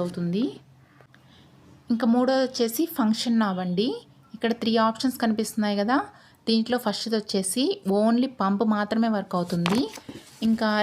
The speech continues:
రెండో దానికి వెళ్తే పంప్ ప్లస్ స్వింగ్ ఆప్షన్ ఉంది. లోపల హారిజాంటల్ స్వింగ్ కూడా ఉంటుందండి. ఆ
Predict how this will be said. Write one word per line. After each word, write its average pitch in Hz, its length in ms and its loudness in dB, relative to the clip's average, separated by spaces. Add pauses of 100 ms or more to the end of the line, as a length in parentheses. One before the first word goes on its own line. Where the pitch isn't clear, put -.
రెండో 226 280 4
దానికి 240 280 0
వెళ్తే 220 300 0 (360)
పంప్ 220 200 4 (100)
ప్లస్ 240 280 -2
స్వింగ్ 226 340 2
ఆప్షన్ 202 340 -4
ఉంది. 185 240 0 (680)
లోపల 233 240 2 (140)
హారిజాంటల్ 208 640 0
స్వింగ్ 190 320 -2
కూడా 196 140 0 (100)
ఉంటుందండి. 180 560 -2 (1700)
ఆ - 20 4